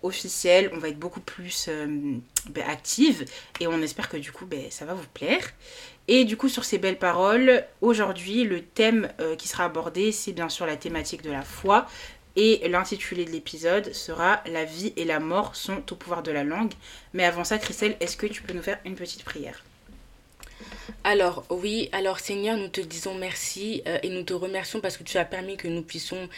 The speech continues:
Speaker 2: voir, euh, deux mille vingt-quatre. Seigneur, nous te, nous te prions et nous te remettons entre tes mains toutes nos familles, Seigneur, euh, et également tous les auditeurs qui nous écoutent.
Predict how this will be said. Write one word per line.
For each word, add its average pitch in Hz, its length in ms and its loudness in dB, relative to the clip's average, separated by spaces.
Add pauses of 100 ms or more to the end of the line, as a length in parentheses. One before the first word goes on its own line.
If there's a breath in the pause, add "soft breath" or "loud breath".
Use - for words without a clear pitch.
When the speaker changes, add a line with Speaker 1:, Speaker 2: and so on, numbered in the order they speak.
(320 loud breath)
Speaker 2:
voir, 180 400 0
euh, 160 220 4
deux 165 140 -2
mille 185 180 -4
vingt-quatre. 165 420 -2
Seigneur, 175 340 -2
nous 175 120 -4
te, 165 300 0
nous 165 140 -2
te 165 120 -6
prions 180 400 -6
et 180 40 -4
nous 170 160 -2
te 170 120 -6
remettons 170 560 -2
entre 175 180 -6
tes 165 160 -6
mains 180 160 -4 (460 loud breath)
toutes 240 260 -2
nos 196 180 0
familles, 190 440 -2
Seigneur, 190 520 0
euh, 175 260 2
et 165 120 0
également 180 320 -2
tous 202 120 -4
les 175 100 -2
auditeurs 185 280 -4
qui - 140 -8
nous 175 240 -4
écoutent. - 400 -8